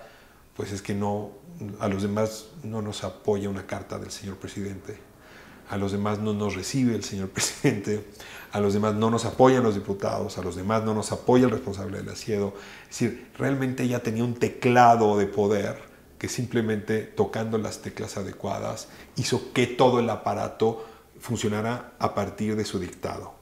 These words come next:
Al punto, y con esto cierro, donde en el expediente tú vas viendo cómo ella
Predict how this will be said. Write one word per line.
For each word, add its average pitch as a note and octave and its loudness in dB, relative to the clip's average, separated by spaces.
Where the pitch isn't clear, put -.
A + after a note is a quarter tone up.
Al G2+ -6
punto, C#3+ 0
y G2 -12
con F#2+ -10
esto G#2+ -10
cierro, B2+ -2
donde G2+ 0
en G2 -4
el G2 -2
expediente A#2 -4
tú B2 0
vas B2 2
viendo A#2 -2
cómo A#2 -2
ella A#2+ 0